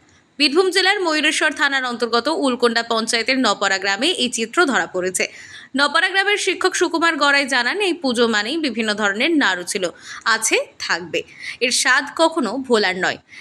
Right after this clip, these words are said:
এই পুজোর সময় বাঙালির ঘরে ঘরে তৈরি হয় হলুদ কুসুম দিয়ে করকরে মুড়ি, সাথে মেশানো হয় কলাই ভাজা, তেল, লঙ্কা ভাজা, অপূর্ব তার স্বাদ।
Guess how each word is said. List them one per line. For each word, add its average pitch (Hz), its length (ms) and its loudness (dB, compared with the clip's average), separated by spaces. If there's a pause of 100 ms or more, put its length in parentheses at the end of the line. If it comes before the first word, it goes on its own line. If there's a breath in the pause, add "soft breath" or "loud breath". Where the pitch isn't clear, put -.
(120)
এই 285 100 2
পুজোর 285 360 2
সময় 415 360 0
বাঙালির 294 400 0
ঘরে 262 260 0
ঘরে 277 220 2
তৈরি 247 340 2
হয় 302 340 0 (260)
হলুদ 240 440 2
কুসুম 254 360 0
দিয়ে 262 220 2
করকরে 214 540 2
মুড়ি, 247 340 0
সাথে 247 440 0 (420 loud breath)
মেশানো 339 380 0
হয় 240 340 2
কলাই 254 320 2
ভাজা, 196 360 -2 (800)
তেল, 311 360 2
লঙ্কা 254 340 0
ভাজা, 202 380 0
অপূর্ব 320 480 4
তার 190 200 -2
স্বাদ। 214 280 -2